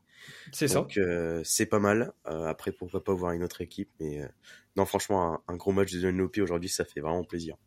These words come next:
Speaker 2: Le maillot est rentabilisé, pour une
Speaker 1: Ouais,
Speaker 2: fois.
Speaker 1: c'est ça. <laughs> C'est, c'est au moins la, la bonne nouvelle du jour, en plus de, de la victoire. Victoire donc du Stade de Reims, euh, trois buts à zéro, euh, une victoire qui a été acquise, euh, dès les premières minutes du match,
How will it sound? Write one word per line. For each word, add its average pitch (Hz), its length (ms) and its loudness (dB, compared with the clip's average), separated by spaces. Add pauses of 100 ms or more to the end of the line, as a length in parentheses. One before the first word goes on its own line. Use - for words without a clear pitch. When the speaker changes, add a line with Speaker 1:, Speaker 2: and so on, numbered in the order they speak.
(100)
Speaker 2:
Le 82 100 0
maillot 107 240 6
est 104 40 8
rentabilisé, 95 640 -2 (280)
pour 92 100 2
une 92 80 2
Speaker 1:
Ouais, 160 60 8
Speaker 2:
fois. 151 80 6
Speaker 1:
c'est 143 140 -2
ça. 135 200 4
<laughs> - 0 -
C'est, 185 420 8
c'est 147 260 2
au 151 80 6
moins 170 180 6
la, 151 200 6
la 147 140 4
bonne 165 200 4
nouvelle 160 240 4
du 151 120 0
jour, 185 240 0
en 160 80 6
plus 185 180 0
de, 156 320 6
de 143 120 2
la 160 100 8
victoire. 143 440 2 (460)
Victoire 175 320 10
donc 208 200 10
du 180 100 6
Stade 175 240 4
de 165 80 6
Reims, 180 320 6
euh, 151 180 8
trois 165 320 4
buts 170 180 4
à 151 100 8
zéro, 160 520 6
euh, 131 320 4
une 135 140 4
victoire 143 440 4
qui - 160 0
a 135 40 6
été 139 260 2
acquise, 143 440 0
euh, 143 140 2
dès 139 160 4
les 165 100 6
premières 160 220 2
minutes 156 200 4
du 147 120 2
match, 190 320 4